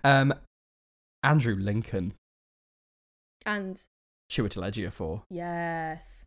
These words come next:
Speaker 1: "I want two boyfriends, and I want the boyfriends to be boyfriends." Fit, they're both
Speaker 2: And
Speaker 1: fit.
Speaker 2: I want one of them to do the audiobook for Piranesi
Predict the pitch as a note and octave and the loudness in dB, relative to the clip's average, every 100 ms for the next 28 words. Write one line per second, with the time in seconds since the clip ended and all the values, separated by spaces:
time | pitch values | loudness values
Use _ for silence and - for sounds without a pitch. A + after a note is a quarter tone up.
0 | - B2+ D3 F3 D#3+ A#2+ A#2 - E3 D#3+ | -2 6 10 10 10 10 8 6 8 10
1 | E3 D3 C3 A#2 C3+ G2+ F#2+ G#2+ A#2+ B2 | 10 10 10 8 6 2 2 0 4 6
2 | B2+ C3+ D3+ D#3 D#3+ D#3+ E3 D#3+ F3 D#3+ | 6 6 12 12 12 10 8 8 8 8
3 | C#3+ D#3+ C3+ A2 - A2 G2 G2 F#2+ - | 10 10 12 8 4 2 2 0 -6 -8
4 | - - - - _ - G#2 G2 B2 G#2+ | -14 -18 -20 -20 _ 0 2 2 2 2
5 | - A3+ G#2+ - - F#3+ G#3 G3+ F#3 D#3+ | 0 -4 0 0 -2 -6 -6 -4 -4 -6
6 | D3+ - F#3+ - D#3+ D#3 D3+ - _ G3 | -10 -12 -12 -8 -8 -8 -10 -14 _ -10
7 | F3 E3+ E3+ - - - F#3 F3 E3 D#3 | -8 -8 -8 -8 -8 -10 -8 -8 -8 -10
8 | - - | -12 -18